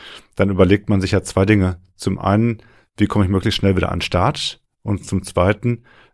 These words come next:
ähm, zu welchem Zeitpunkt muss ich meine Daten denn recovern, damit es nicht sofort wieder dahin läuft, dass ich die nächste,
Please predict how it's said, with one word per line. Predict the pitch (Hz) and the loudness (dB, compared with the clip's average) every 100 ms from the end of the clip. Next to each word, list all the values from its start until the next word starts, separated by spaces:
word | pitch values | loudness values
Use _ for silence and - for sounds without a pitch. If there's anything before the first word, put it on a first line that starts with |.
| - | -4
ähm, | 98 - | -4 -2
zu | 95 | 0
welchem | 90 101 | 0 0
Zeitpunkt | - 101 101 110 107 104 | 0 0 2 0 0 0
muss | 104 92 | -2 -2
ich | |
meine | 101 101 | -2 0
Daten | 85 92 - 101 | 2 0 0 0
denn | 92 95 | 0 0
recovern, | 92 90 104 98 104 95 | -2 -2 0 2 4 4
damit | 92 95 - - | 2 0 -4 -14
es | - - | -12 -4
nicht | 98 | -4
sofort | 92 - 101 107 | -2 0 0 4
wieder | 107 | 2
dahin | 85 90 90 95 90 | 2 0 2 2 2
läuft, | 90 87 | 0 0
dass | 92 92 | -4 -4
ich | - | -4
die | |
nächste, | 92 98 - 90 90 | -2 -2 -2 -4 -4